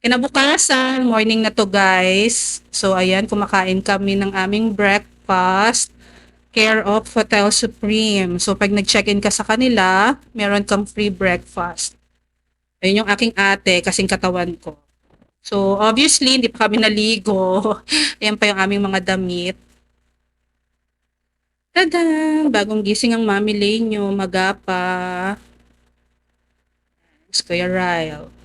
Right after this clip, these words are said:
So, after naming nag-breakfast, balik kami ulit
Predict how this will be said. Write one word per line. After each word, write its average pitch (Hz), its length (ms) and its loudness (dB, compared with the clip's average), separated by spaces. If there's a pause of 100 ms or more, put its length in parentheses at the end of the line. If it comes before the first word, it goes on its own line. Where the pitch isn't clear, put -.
(3000)
So, - 240 -6
after 247 480 2
naming 254 400 2
nag-breakfast, 214 880 0
balik 208 240 0
kami 202 240 0
ulit 185 560 0